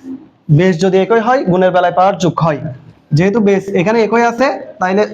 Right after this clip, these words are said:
থ্রি বেস লিখলাম। এটা একটু বড় করে লিখবেন, যেহেতু আলাদা করে বোঝা যায়, গুণের বেলায় পাওয়ার যোগ হলে one by three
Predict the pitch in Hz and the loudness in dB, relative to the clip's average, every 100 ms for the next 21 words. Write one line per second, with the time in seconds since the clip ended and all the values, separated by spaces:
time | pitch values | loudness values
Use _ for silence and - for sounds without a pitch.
0 | - 196 214 202 202 196 190 226 269 - | -4 0 2 2 0 -2 0 0 -2 -4
1 | - - 180 202 202 208 208 202 214 226 | -12 -8 0 0 0 2 2 2 2 2
2 | 208 277 190 185 202 214 190 190 214 220 | 0 0 0 0 2 2 2 0 0 2
3 | 214 220 226 277 392 - - - - - | 2 2 2 0 -2 -10 -20 -20 -14 0
4 | 165 196 190 190 190 196 214 202 202 220 | 2 2 2 0 0 -2 0 0 0 0
5 | 240 214 196 214 226 226 226 | 0 2 0 0 -2 0 2